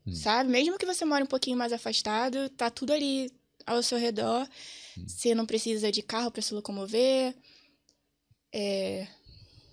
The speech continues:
Speaker 2: Eu, por exemplo, até então me sentia muito segura aqui também. Isso era uma das coisas que me fazia amar Dublin. Hoje em dia nem tanto, mas ainda tá melhor do que o Rio de Janeiro.
Speaker 1: Mas,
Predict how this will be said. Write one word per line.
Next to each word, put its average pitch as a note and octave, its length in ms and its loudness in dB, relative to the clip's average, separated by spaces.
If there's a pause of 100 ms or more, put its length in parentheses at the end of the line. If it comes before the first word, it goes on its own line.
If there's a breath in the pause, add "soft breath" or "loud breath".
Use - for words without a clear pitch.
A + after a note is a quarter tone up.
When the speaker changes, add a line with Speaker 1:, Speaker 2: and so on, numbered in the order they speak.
(640 soft breath)
Speaker 2:
Eu, A#3 160 4
por A#3 160 -2
exemplo, G3+ 540 -4
até G3 340 -2
então G3+ 340 0
me G3 120 -4
sentia G3+ 320 0
muito G3+ 260 -4
segura G#3+ 300 -2
aqui G3 120 -6
também. G3 320 -4
Isso G3 140 -4
era F#3+ 100 0
uma F#3+ 120 -6
das F#3+ 100 -4
coisas F#3 260 -6
que - 60 -14
me G3 80 -8
fazia F#3 420 -4 (140)
amar G3+ 520 -2 (680 soft breath)
Dublin. F#3+ 420 -4 (640)
Hoje F#3+ 220 -2
em G#3+ 40 2
dia G3+ 160 0
nem G#3+ 140 -2
tanto, B3+ 440 -2
mas C#4+ 200 0
ainda D#4+ 220 0
tá D4+ 480 -2
melhor C4 320 4
do C4 80 2
que - 60 -2
o C4+ 40 4
Rio C4+ 100 4
de B3 40 2
Janeiro. C#4 340 2
Speaker 1:
Mas, D3+ 320 2